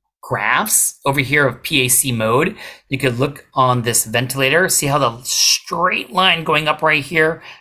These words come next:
just like when we talk about this diagram on the question. And you can see the mode, when you see the flow, you know,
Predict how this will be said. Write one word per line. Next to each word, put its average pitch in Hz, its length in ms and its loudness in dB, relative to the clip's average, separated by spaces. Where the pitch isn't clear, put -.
just - 420 0
like 156 200 2
when 139 80 -4
we 135 100 0
talk 123 300 0
about 127 380 0
this 123 180 0
diagram 117 580 0
on 110 60 -4
the 107 80 -8
question. 127 600 -4
And 233 220 2
you 180 60 -2
can 190 100 0
see 185 180 2
the 156 100 0
mode, 143 560 4
when 139 140 -2
you 139 60 2
see 185 140 0
the 135 100 2
flow, 147 760 2
you 196 100 0
know, 196 280 2